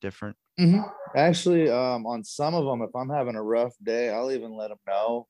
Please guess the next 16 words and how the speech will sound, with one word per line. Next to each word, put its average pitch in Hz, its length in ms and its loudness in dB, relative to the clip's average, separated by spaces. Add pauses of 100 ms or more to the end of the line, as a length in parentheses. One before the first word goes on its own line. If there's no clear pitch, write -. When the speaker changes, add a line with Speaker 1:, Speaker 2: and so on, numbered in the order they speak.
(160)
Speaker 2:
that 104 80 2
I'm 98 180 2
doing 110 300 2
this 113 240 -2
'cause 95 340 -6
I 95 100 -4
wanna 98 380 0 (160)
start 110 420 2
my 107 120 2
day 101 140 4
off 101 200 2
right 104 180 2
and 98 120 -4
it's 90 120 -10
been 98 200 -6
rough. 98 300 2